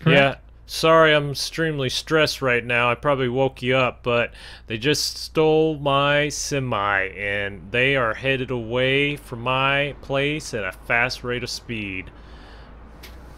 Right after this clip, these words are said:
Speaker 1: Ten four, sir. We have units en route to that, uh, ten twenty. If you could just keep us apprised, uh, do you have eyes on the, on the individual, or, or have you lost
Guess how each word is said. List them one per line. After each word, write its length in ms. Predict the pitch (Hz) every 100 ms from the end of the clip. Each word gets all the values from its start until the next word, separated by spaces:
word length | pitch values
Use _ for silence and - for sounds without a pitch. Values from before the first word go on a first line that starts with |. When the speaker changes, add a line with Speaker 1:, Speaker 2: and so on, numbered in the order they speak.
| - - -
Speaker 1:
Ten 240 | 151 156
four, 160 | 165 156
sir. 200 | 151 139
We 140 | 147
have 140 | 165 151
units 360 | 160 156 151
en 160 | 156 147
route 340 | 139 143 147
to 100 | 139 147
that, 240 | 139 131
uh, 180 | 139 135
ten 240 | 143 139
twenty. 400 | 135 143 135 135 135 - -
If 100 | 151
you 60 | 190
could 120 | 196
just 180 | 196 - - -
keep 180 | 185 185
us 140 | 175
apprised, 560 | 160 - 160 165 175 156
uh, 240 | 147 143
do 100 | 147
you 80 | 160
have 140 | 170
eyes 260 | 156 160 165
on 120 | 165
the, 200 | 160 151 -
on 160 | 156 151
the 80 |
individual, 320 | 151 143 156 156
or, 220 | 143 143
or 140 | 143
have 120 | 143
you 120 | 135 135
lost 440 | 131 127 131 -